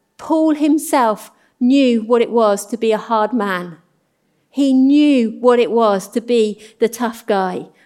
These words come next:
Paul, formerly Saul, was the hardest of men, hunting down Christians, executing them.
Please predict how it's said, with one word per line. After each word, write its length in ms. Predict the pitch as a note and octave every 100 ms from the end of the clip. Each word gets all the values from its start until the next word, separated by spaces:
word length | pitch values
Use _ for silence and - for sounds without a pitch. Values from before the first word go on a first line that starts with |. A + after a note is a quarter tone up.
| _
Paul, 360 | - D#4+ C4+ G#3
formerly 500 | - D#4 C#4+ C4+ C4
Saul, 520 | - - C#4 A#3+ G#3 - -
was 140 | B3 A#3
the 80 | A#3+ -
hardest 500 | C4+ D4 C#4+ C#4+ C#4 -
of 200 | A#3 A#3
men, 480 | A#3 A3+ G3+ F3+ - _ _ _ _ _ _
hunting 480 | - D#4 D4+ D4+ D4
down 260 | C4 A#3+ A#3+
Christians, 540 | C4 B3 - A3 G3 -
executing 800 | C#4+ - C#4 - A#3+ A3+ A3+
them. 180 | G#3 F#3